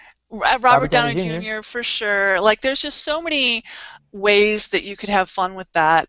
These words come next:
Speaker 1: um, that I, I, it's so, something that, like, why not just have a, these ladies are very busy with, with their various projects, but I would be totally good with them just once a year, just two hours of them riffing with their friends and being silly about celebrity news and
Speaker 2: Yeah.
Speaker 1: whatnot.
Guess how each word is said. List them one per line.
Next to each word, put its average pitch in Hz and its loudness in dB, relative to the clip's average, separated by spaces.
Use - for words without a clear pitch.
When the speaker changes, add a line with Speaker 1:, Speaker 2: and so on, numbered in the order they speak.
Speaker 1:
um, 165 -2
that 196 6
I, 180 2
I, - 0
it's 196 -6
so, 214 -2
something 220 -2
that, 196 2
like, 196 4
why 202 4
not 302 2
just - -8
have 247 4
a, 180 2
these 269 -4
ladies 262 2
are 208 -2
very 196 -2
busy 185 -4
with, 175 -10
with - -16
their 190 -6
various 175 -6
projects, 170 -2
but 170 0
I 240 4
would 339 -8
be 247 -6
totally 214 -10
good 196 -8
with - -20
them 180 -2
just 175 -12
once 190 -12
a 202 -14
year, 180 -6
just - -10
two 285 -6
hours 208 4
of 170 -14
them 185 0
riffing 190 -10
with 185 -18
their 180 -6
friends 175 -6
and 180 -14
being 175 -10
silly 170 -2
about 165 -2
celebrity 170 -4
news 165 -12
and 165 -10
Speaker 2:
Yeah. 165 -10
Speaker 1:
whatnot. - -8